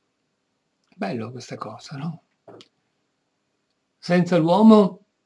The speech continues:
la natura sarebbe, ma non sarebbe capace di osservarsi, di riflettere su se stessa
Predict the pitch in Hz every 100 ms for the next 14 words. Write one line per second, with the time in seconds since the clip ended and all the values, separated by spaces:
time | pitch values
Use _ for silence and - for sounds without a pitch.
0 | _ _ _ _ _ _ _ 190 185 185
1 | 185 208 185 156 143 - - - 190 220
2 | 220 196 220 240 - - _ _ _ _
3 | _ _ _ _ _ 170 170 202 202 190
4 | - 190 208 190 185 185 190 202 208 -
5 | 196 175 190 196 - _ _ _ - 165
6 | 185 175 151 120 117 - 143 151 147 165
7 | 151 165 156 151 156 165 - - 127 117
8 | - 127 127